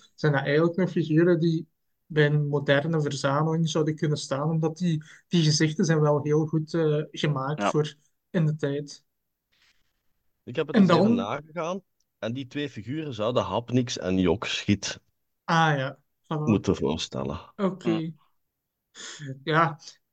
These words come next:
Speaker 1: dat was dan in, ja, zes-, zes zevenennegentig, zeg maar. En dan nemen we een hele sprong, eh, verder, want dan is het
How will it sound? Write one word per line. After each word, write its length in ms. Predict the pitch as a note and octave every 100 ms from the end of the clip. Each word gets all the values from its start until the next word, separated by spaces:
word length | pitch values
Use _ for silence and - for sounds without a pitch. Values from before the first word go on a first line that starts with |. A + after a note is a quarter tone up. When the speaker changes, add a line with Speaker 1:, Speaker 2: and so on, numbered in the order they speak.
| _ -
Speaker 1:
dat 180 | F#3
was 160 | F3+ F#3+
dan 180 | F#3+ F#3
in, 420 | F3+ F3 E3+ D#3+
ja, 420 | D#3 C#3+ C#3 D3
zes-, 420 | D3 D3+ D3+ E3 -
zes 200 | D#3+ -
zevenennegentig, 720 | E3+ D#3 D#3+ D3+ F3 F3+ G#3+
zeg 300 | - G3+ -
maar. 300 | G3+ G3+ G#3+
En 120 | E3
dan 300 | D#3 E3+ F3 - - -
nemen 260 | F3+ F3
we 60 | E3+
een 60 | D#3
hele 320 | D3+ F3+ F#3+
sprong, 680 | - - E3 E3+ G3 G#3 G#3 -
eh, 320 | F3+ E3 D3+ D#3 _ _
verder, 880 | F3+ C#3+ D3+ F3+ G3 A3+ G#3 - -
want 240 | - E3+ D#3+
dan 160 | E3
is 100 | F3+
het 200 | G3 F#3+